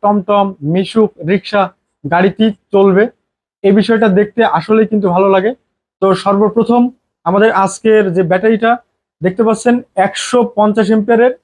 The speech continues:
আমরা একটু দেখাই। একশো গাজী আইটি সলভের একশো পঞ্চাশ অ্যাম্পিয়ারের সিক্সটি ভোল্টের ব্যাটারি, যেটা থেকে প্রায় একশো আশি কিলোমিটার পর্যন্ত মাইলেজ চলতে সক্ষম, সব থেকে জনপ্রিয়। এছাড়া আমাদের সিক্সটি অর্থাৎ ষাট ভোল্টের পাঁচ ব্যাটারি যে গাড়িগুলা,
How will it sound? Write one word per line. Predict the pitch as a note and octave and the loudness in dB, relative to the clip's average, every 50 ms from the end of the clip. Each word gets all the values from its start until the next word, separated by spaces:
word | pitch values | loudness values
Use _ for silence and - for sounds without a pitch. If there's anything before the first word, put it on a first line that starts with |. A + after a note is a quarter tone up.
| _ - | _ -10
আমরা | F3 F#3 G#3 | -4 -4 -4
একটু | G3+ - A#3 G3+ | -4 -4 -2 -2
দেখাই। | A3 G#3 G#3+ A#3 C4+ E4 _ _ _ _ _ _ _ _ _ _ _ _ _ - | -2 0 0 -2 -4 -4 _ _ _ _ _ _ _ _ _ _ _ _ _ -6
একশো | F3+ F3+ - - - A#3 A#3 A#3 G#3 F3 | -6 -6 -6 -4 0 2 2 2 2 2
গাজী | F3 F3+ F3+ F#3+ G#3 | 0 0 2 2 0
আইটি | G3+ G3 G3+ - - | 0 -2 -4 -6 -2
সলভের | G3 G3 F#3+ G#3 A3 A3 - - F3+ F3+ | -2 -2 0 2 0 0 0 -2 -6 -6
একশো | F3+ - G#3+ F3+ - | -6 -8 -12 -6 -4
পঞ্চাশ | F#3+ F#3+ F#3+ G3+ F3+ - | -4 -2 -2 -4 -4 -4
অ্যাম্পিয়ারের | G3+ G3+ F#3+ - G#3+ G#3 G#3+ G#3 - - - | -4 -4 -2 0 2 2 2 2 0 -4 -8
সিক্সটি | B3 - - - A#3 G3+ | -10 -8 -6 -2 0 0
ভোল্টের | G#3+ G#3+ G3+ A3+ A#3 A#3 A#3 _ _ _ _ _ _ _ _ _ - - | 2 2 2 2 2 0 0 _ _ _ _ _ _ _ _ _ -12 -8
ব্যাটারি, | D3 D#3 F#3 F#3 A3 G#3+ A3+ B3+ C4 B3+ _ - | -2 -2 0 2 2 2 2 0 0 -4 _ -6
যেটা | F#3+ G3 G#3 F#3 | -2 -2 0 0
থেকে | G#3+ G#3 A3+ A3 G#3+ - | -2 0 -2 -2 -2 0
প্রায় | G#3+ G#3+ G#3+ G3+ G3 | 0 0 2 2 0
একশো | G3 - - A3+ A3 - F#3 G#3 | -2 -2 -4 -4 -2 0 0 -2
আশি | G3 - - A#3 G#3 | -2 -2 -4 -8 -4
কিলোমিটার | - A#3 A#3 A3 A3 A3 G#3+ F#3 | 0 0 2 2 2 2 0 0
পর্যন্ত | G#3 G3+ F#3+ G3+ F#3+ G3+ F#3+ F#3 | 0 -2 -2 -2 -4 -4 -2 0
মাইলেজ | F3+ F3+ F#3+ G3+ F#3+ - | 0 2 2 0 -2 -2
চলতে | G3 F#3 F3 F#3 - - | -4 -4 -4 -6 -10 -10
সক্ষম, | F3+ - - A3 A#3+ C#4+ - _ _ _ _ _ _ - | -10 -6 -2 -2 -2 -2 -2 _ _ _ _ _ _ -4
সব | - A#3+ A#3 A#3+ | -2 -2 -2 0
থেকে | B3+ B3 B3 A#3+ A#3 | 0 2 2 4 4
জনপ্রিয়। | A3+ A#3 A3 G3 A3+ A#3 B3 C4+ C#4 _ _ _ _ _ _ - - | 2 2 0 2 2 2 2 2 0 _ _ _ _ _ _ -6 -6
এছাড়া | F#3+ F#3 - - A3 | -2 0 0 2 2
আমাদের | A3+ G#3+ A#3 A#3+ A#3 A3 - - | 2 2 2 2 0 0 -4 -6
সিক্সটি | - A3+ A3 _ - A3 G3+ | -6 -6 -6 _ -2 -2 0
অর্থাৎ | G3+ A3 A3 A3 - - | 0 -2 -6 -6 -6 -4
ষাট | F#3+ G3+ G3 F#3 | -2 -2 0 0
ভোল্টের | G3 G#3 G#3 F#3+ A3+ B3 C4 C#4+ _ _ _ _ _ _ _ - | 0 0 2 2 2 0 0 -2 _ _ _ _ _ _ _ -2
পাঁচ | F#3+ G#3 G#3 G#3 | 0 2 2 2
ব্যাটারি | A3+ A3 B3 B3+ B3 A#3+ G#3+ | 2 2 2 2 2 4 2
যে | A#3 G3 G#3 | 2 2 2
গাড়িগুলা, | G3+ G#3 G3 G3+ G#3 A3+ | 2 2 2 0 0 -2